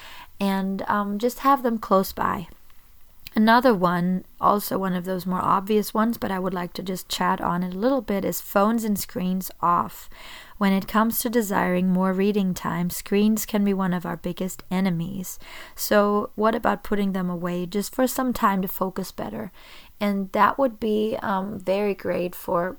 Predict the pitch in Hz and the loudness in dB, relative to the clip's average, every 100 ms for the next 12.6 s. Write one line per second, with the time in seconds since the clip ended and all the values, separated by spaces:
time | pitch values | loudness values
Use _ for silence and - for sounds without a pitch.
0 | - 302 320 240 202 196 202 202 202 190 | -8 -4 2 2 4 2 0 -2 -2 -2
1 | 190 - 180 190 190 196 185 190 196 - | -2 -4 -4 -4 -2 -2 -2 -2 -2 2
2 | 180 214 220 - 233 269 262 240 226 214 | 4 4 2 0 2 4 2 2 0 2
3 | 220 214 208 196 180 190 - 185 185 180 | 2 4 0 -2 -4 -4 -2 -2 0 0
4 | 180 175 - 185 170 165 165 170 - - | -2 -4 -4 -4 -4 -4 -6 -8 -10 -10
5 | 190 - - - - - - 190 190 190 | -12 -16 -18 -18 -18 -18 -4 0 2 2
6 | 190 196 196 180 190 202 214 202 214 220 | 2 2 0 0 0 -2 -4 -6 -2 -2
7 | 214 202 208 196 233 202 175 170 180 175 | 0 -2 -2 -2 -2 0 0 -2 0 -2
8 | 175 208 185 185 - 202 180 180 180 180 | -2 -2 0 -2 -2 -2 -2 -2 -2 -2
9 | - 202 208 208 185 185 185 - - 175 | -4 -2 2 2 2 -2 -2 -4 -4 -4
10 | - 175 - 180 175 175 190 180 185 175 | -4 -4 -4 -4 -4 -4 -6 -4 -4 -2
11 | - 180 185 175 180 175 185 180 185 233 | -4 -2 0 0 -2 -6 -8 -6 4 4
12 | 294 214 - 185 175 | 4 0 -4 -4 -2